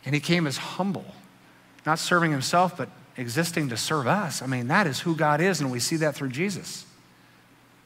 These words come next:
So I want to close with this.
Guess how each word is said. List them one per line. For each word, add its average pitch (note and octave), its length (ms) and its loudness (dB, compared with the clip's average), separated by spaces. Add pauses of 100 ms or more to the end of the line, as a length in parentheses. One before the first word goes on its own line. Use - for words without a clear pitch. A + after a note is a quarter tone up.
(2000)
So - 120 -6
I - 40 2
want G#3 120 4
to G#3 60 2
close F3+ 280 4
with B2+ 140 -2
this. - 520 0